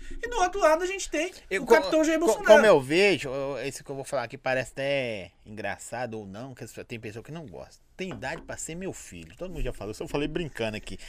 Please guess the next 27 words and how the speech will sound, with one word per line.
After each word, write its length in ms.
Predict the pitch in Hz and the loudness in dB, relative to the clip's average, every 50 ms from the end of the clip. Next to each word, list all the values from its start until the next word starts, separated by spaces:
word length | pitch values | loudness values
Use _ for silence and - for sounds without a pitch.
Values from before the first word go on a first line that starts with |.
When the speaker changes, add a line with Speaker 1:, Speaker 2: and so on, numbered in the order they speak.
| - - - | -18 -16 -8
Speaker 2:
Mas 180 | - 196 202 196 | -4 -4 -2 -2
aqui, 260 | 214 - - 151 110 - - - - - - - - - - - | -4 -6 -6 -10 -10 -10 -12 -14 -16 -16 -14 -8 -6 -4 -4 -4
quando 200 | - - 269 311 | -4 -4 -4 -4
você 120 | - - 277 | -4 -4 -4
entrou 220 | 208 135 - 147 | -4 -2 -4 -6
pra 120 | 131 139 123 | -6 -6 -10
política, 760 | - - 107 92 82 90 131 170 165 123 - - - 80 - - - - - | -10 -12 -14 -12 -10 -8 -6 -6 -6 -8 -10 -16 -18 -18 -20 -20 -20 -20 -18
sabe 320 | - - 165 165 143 147 123 | -10 -4 -4 -2 -2 -2 -6
da 100 | 120 107 | -6 -6
sua 160 | - - 113 | -6 -8 -10
trajetória 640 | - - 104 98 95 92 90 - - 95 98 98 | -6 -6 -6 -4 -4 -6 -8 -8 -8 -8 -8 -4
até 160 | 87 - 95 | -2 -2 -2
chegar 300 | - - 92 90 92 90 85 | -2 -2 -4 -4 -6 -6 -8
aqui, 260 | - - 156 170 170 - - - - - - - - - - - - - - - - - - - - - - | -8 -8 -10 -10 -10 -12 -16 -20 -20 -20 -20 -20 -20 -20 -20 -20 -20 -20 -20 -20 -20 -20 -12 -4 -2 -2 -2
sabe 220 | - - 320 285 202 | 0 -2 -2 -2 -4
que 80 | - | -4
você 100 | - 190 | -2 -2
ia 60 | 175 165 | -2 -4
encontrar 500 | 156 - - 139 117 104 - - 113 110 | -4 -6 -6 -8 -8 -8 -8 -10 -8 -8
um, 340 | 113 117 113 104 104 92 80 73 - - _ _ _ _ - - - | -8 -10 -12 -12 -14 -14 -16 -18 -20 -20 _ _ _ _ -20 -20 -20
uma, 160 | 113 110 95 - | -20 -20 -20 -16
uma 160 | 107 113 110 | -14 -14 -14
parada 520 | - - 104 98 87 87 101 104 107 90 87 | -12 -10 -8 -8 -6 -6 -8 -8 -10 -10 -10
assim, 480 | - - - 170 170 151 120 107 98 | -8 -8 -6 -6 -6 -8 -8 -10 -12
no, 160 | 95 104 120 113 | -12 -12 -12 -12
no, 160 | 113 127 127 | -10 -10 -8
no, 260 | 120 123 123 104 - | -8 -10 -10 -12 -18